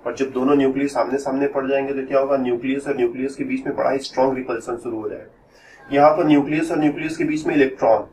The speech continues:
जैसे दो लोगों के बीच में एक पर्दा लगा दिया जाए, दो लोग एक दूसरे को अच्छे से न देख पाए, इधर एक न्यूक्लियस है, इधर एक न्यूक्लियस है, बीच में इलेक्ट्रॉन है,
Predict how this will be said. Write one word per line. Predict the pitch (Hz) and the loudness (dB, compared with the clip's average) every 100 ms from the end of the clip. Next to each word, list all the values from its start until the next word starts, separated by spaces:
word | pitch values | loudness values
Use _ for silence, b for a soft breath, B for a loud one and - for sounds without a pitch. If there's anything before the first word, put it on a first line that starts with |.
| - _ _ - | -20 _ _ -12
जैसे | 131 131 147 147 | 0 0 2 4
दो | 131 | 6
लोगों | 135 135 139 | 6 6 4
के | 131 | 4
बीच | 131 - | 2 2
में | 143 | -2
एक | - | 2
पर्दा | 120 127 | 2 4
लगा | 120 113 113 | 4 4 2
दिया | 117 | 0
जाए, | 110 113 | 0 0
दो | 117 | 0
लोग | 120 120 | -2 -4
एक | 113 | -6
दूसरे | 113 127 | -8 -6
को | 120 | -4
अच्छे | 110 - | -4 -6
से | - 123 | -8 -2
न | 120 | -2
देख | 110 107 - | -4 -10 -14
पाए, | - - _ b b b - - | -16 -16 _ b b b -18 -2
इधर | 131 151 | 0 2
एक | 170 170 | 2 2
न्यूक्लियस | 165 - 160 160 156 | 0 -2 -6 -4 -4
है, | |
इधर | 135 147 | -2 -2
एक | 156 | -4
न्यूक्लियस | 160 151 151 156 156 | -2 -4 -2 -4 -4
है, | 131 | -4
बीच | 131 - | -4 -2
में | 143 | 0
इलेक्ट्रॉन | 123 117 120 110 | 0 -2 0 -2
है, | - | -2